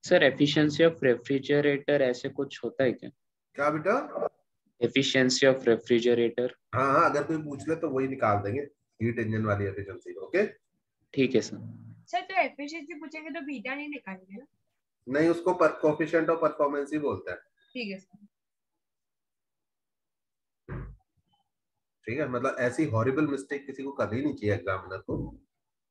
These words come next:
Speaker 2: क्योंकि efficiency का एकदम अलग meaning है, तो इसलिए, इसीलिए इसको अलग से नाम दिया गया।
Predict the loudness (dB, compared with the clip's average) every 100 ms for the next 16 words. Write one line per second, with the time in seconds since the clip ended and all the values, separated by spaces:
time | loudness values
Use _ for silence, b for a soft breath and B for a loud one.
0 | _ -6 -4 -2 -4 -6 _ -8 -6 -4
1 | -2 -4 -4 0 0 2 0 2 2 0
2 | -2 -2 -4 -6 -8 -12 -10 -6 -4 -4
3 | -4 -2 4 4 4 4 4 4 2 -2
4 | 0 0 0 -2 -2 -2